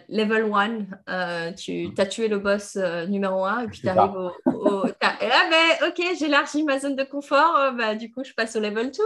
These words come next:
Speaker 1: quoi. <laughs> C'est,
Speaker 2: Ah, c'est
Speaker 1: et ça
Speaker 2: exactement
Speaker 1: peut
Speaker 2: ça.
Speaker 1: être la même chose, mais avec un autre, euh, sous une autre forme, en fait.
Speaker 2: Oui,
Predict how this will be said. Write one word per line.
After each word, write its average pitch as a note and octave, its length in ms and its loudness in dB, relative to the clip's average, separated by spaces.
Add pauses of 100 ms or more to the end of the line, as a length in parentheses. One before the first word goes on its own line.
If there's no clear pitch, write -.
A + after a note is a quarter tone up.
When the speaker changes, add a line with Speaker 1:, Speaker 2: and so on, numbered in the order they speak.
(100)
Speaker 1:
quoi. G3+ 140 2
<laughs> A#3+ 260 6
C'est, B3+ 320 2
Speaker 2:
Ah, B2 100 6
c'est - 160 -2
Speaker 1:
et A#3 40 2
ça B3 100 4
Speaker 2:
exactement C4+ 280 4
Speaker 1:
peut D#4+ 100 -2
Speaker 2:
ça. D#4+ 60 4
Speaker 1:
être D#4 80 -2
la A3+ 140 2
même D#4 220 0
chose, E4+ 480 0
mais A#3+ 80 0
avec A#3+ 260 -2
un A3 180 -2
autre, C#4+ 240 -6
euh, A#3+ 280 0
sous C4+ 220 -4
une A#3 160 -2
autre C4 240 -6
forme, A#3 320 0
en F#3 100 -10
fait. - 180 -12 (380)
Speaker 2:
Oui, C#3+ 100 -4